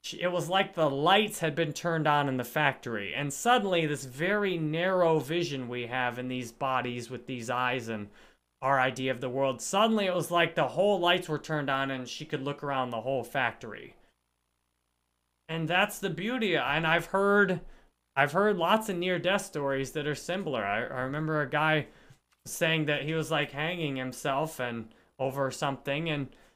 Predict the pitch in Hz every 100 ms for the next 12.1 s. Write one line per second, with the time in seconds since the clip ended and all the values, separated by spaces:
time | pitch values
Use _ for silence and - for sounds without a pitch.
0 | _ 160 165 156 175 202 202 175 180 180
1 | 170 165 196 202 170 156 165 151 170 170
2 | 170 165 - 185 185 190 180 165 165 -
3 | 190 180 170 156 - _ _ _ _ _
4 | _ _ _ _ _ _ - 143 160 -
5 | 196 214 208 180 - 226 220 160 139 156
6 | 160 156 - 175 165 160 160 165 214 196
7 | 147 117 131 - 139 117 107 104 98 127
8 | _ _ _ _ _ _ _ _ _ 139
9 | 123 113 143 123 139 117 - 120 107 120
10 | 135 104 117 139 - 131 123 113 117 113
11 | 117 113 107 123 117 107 101 - 156 131
12 | 107